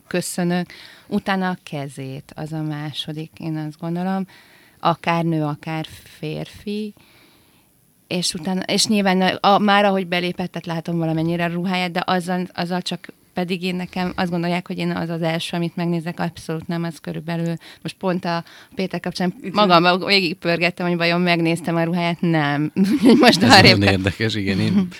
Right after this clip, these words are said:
Speaker 1: <laughs>
Speaker 3: meg a szakmámból kifolyólag abszolút az arcát nézem, főleg a bőrét nézem elsőképpen.
Speaker 2: Mhm.
Speaker 3: És
Speaker 2: Ez
Speaker 3: utána a kezét, a ruháját én nem szoktam nézni, de lehet, hogy azért, mert férfi vagyok,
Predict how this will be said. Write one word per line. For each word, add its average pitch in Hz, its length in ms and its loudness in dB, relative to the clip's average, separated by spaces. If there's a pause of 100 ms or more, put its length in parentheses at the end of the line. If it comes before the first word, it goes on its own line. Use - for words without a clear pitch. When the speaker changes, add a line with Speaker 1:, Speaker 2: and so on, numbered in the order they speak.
(100)
Speaker 1:
<laughs> - 260 -20
Speaker 3:
meg 95 180 -6
a 98 40 -2
szakmámból 95 640 0
kifolyólag 95 540 -4
abszolút 90 340 -6
az 87 100 -6
arcát 85 400 -2
nézem, 92 360 -2
főleg 87 280 -4
a 87 60 -4
bőrét 82 440 -6
nézem 85 320 -6
elsőképpen. 85 840 -10 (180)
Speaker 2:
Mhm. 156 220 -14 (260)
Speaker 3:
És 156 80 -14
Speaker 2:
Ez 156 100 -4
Speaker 3:
utána 113 320 0
a - 40 -2
kezét, 113 460 0 (320)
a - 80 -8
ruháját 113 560 0
én 107 120 0
nem 101 260 2
szoktam - 380 -6
nézni, 87 320 -4
de 95 80 -4
lehet, 90 180 -4
hogy 90 100 -4
azért, 87 220 -4
mert 87 180 -6
férfi 85 360 -6
vagyok, 90 420 -2